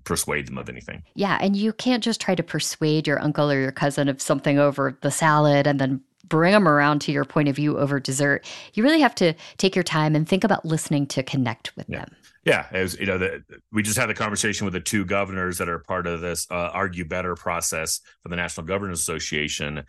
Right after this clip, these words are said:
Speaker 1: on campus here a couple days ago. And, and Governor Cox from Utah kind of specific and got it right, right? So that no one's ever been persuaded by being attacked.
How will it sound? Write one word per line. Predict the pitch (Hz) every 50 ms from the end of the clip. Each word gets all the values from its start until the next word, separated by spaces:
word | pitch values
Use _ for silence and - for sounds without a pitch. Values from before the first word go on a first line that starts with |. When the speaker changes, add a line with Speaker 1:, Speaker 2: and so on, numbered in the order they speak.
| - - -
Speaker 1:
on | 90 92 92 82
campus | - - 95 90 82 87 80 -
here | - 85 76
a | 76
couple | - 82 78 80
days | 95 101 104 92
ago. | 95 78 78 73 69 73 - - _ _ -
And, | 90 92 -
and | 98 98
Governor | 98 104 101 92 92 87
Cox | - - 107 104 - -
from | 98 92
Utah | 110 131 120 - 95 87 85
kind | - 107
of | 98 95
specific | - 90 - - 120 113 123
and | 113 87 87 98
got | 104 113
it | 113 104
right, | 143 160 110 78 -
right? | 82 90 95 - -
So | - - 90
that | 95 95 - - - - _ _ -
no | 90 101 110 120
one's | 139 156 160 151 131 110
ever | - 117 123 135 127 110
been | 95 104 101 101 98
persuaded | 92 95 90 - - 90 92 95 90 90 80
by | 73 80 80
being | 76 85 85 82
attacked. | 80 - - 87 78 - - - - -